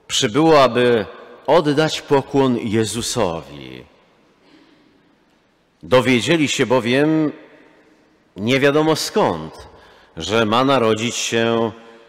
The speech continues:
król. Patrzyli na gwiazdę, która ich prowadziła, i w tej gwieździe dos-, dostrzegli gwiazdę nowonarodzonego króla. Ale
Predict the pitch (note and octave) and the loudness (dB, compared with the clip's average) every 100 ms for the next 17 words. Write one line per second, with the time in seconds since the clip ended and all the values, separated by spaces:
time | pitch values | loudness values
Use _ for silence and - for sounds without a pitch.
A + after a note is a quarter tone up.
0 | _ _ - D3 C3 F#2+ D2+ C#2 - - | _ _ -2 2 2 0 -6 -14 -20 -20
1 | _ _ _ _ _ _ _ _ _ _ | _ _ _ _ _ _ _ _ _ _
2 | _ _ _ _ _ _ - A#2+ - - | _ _ _ _ _ _ 0 0 0 -2
3 | C#3 C3+ C3 B2 A2 E3 D3 G#2 A#2 - | 0 0 0 -2 0 0 0 -2 -6 -4
4 | A#2 G#2+ G2+ - B2 A#2 G#2+ A2 A2+ B2 | -2 -2 -2 -2 0 2 0 -4 -2 -2
5 | E3+ - - - - A#2 - E3+ A#2+ C#3+ | -2 -8 -20 -20 -6 -4 0 -2 2 2
6 | D3 G#2 D#3+ D3+ D3 C#3 - B2 C3 - | 2 0 0 2 2 2 -2 -6 -6 -4
7 | - C#3+ B2+ D#3 D#3+ - - _ F2 F2 | -2 -2 -2 -4 -4 -12 -20 _ -12 -10
8 | A2 C#3 C3+ C#3 A2 A2 C#3 F3+ - - | -4 0 0 0 -2 0 2 0 -6 -18
9 | - - - F#2 C3+ B2+ D3 C3+ B2 B2 | -20 -20 -6 0 2 2 2 2 0 0
10 | G#2+ G2+ F#2+ G#2+ - C3 B2 E2+ D2 C#2+ | -2 -4 -2 -4 -4 -6 -6 -6 -8 -10
11 | A1 G1+ - _ _ _ _ _ _ _ | -10 -12 -20 _ _ _ _ _ _ _
12 | _ _ _ _ _ F#2 A#2 A#2 | _ _ _ _ _ 0 2 2